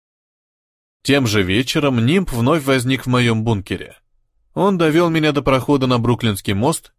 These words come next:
и пропал. Я шёл по пешеходной дорожке.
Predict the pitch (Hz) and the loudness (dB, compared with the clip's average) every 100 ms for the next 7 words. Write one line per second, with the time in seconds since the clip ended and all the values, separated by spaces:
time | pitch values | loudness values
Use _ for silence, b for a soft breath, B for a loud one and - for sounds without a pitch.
0 | _ - 180 151 123 90 82 - _ _ | _ -6 -2 0 0 -2 -4 -8 _ _
1 | _ _ _ _ _ _ B B B - | _ _ _ _ _ _ B B B -2
2 | 117 190 - 196 180 - 160 160 170 151 | 2 2 2 2 2 -2 -4 -2 -2 0
3 | 151 139 120 104 - 113 | 2 2 2 0 -4 -14